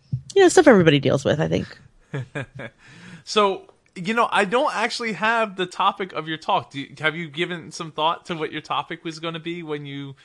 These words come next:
Speaker 2: <laughs> spe-, speak?
Speaker 1: For mapcon?
Speaker 2: Yeah, yeah.
Speaker 1: We don't have the topic for my talk?
Speaker 2: Uh, if we do, then I don't have it.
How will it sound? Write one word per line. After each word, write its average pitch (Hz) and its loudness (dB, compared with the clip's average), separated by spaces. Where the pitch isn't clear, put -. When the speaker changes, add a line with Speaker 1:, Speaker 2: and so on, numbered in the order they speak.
Speaker 2:
<laughs> - -20
spe-, - -12
speak? 156 -4
Speaker 1:
For - 8
mapcon? 269 8
Speaker 2:
Yeah, 359 2
yeah. 139 -4
Speaker 1:
We 262 6
don't 240 8
have 330 2
the 302 0
topic 247 2
for 294 -6
my 262 2
talk? 214 4
Speaker 2:
Uh, 139 0
if 139 -8
we 139 -6
do, 170 -2
then 156 -6
I 143 -2
don't 135 -4
have 113 -2
it. 135 -6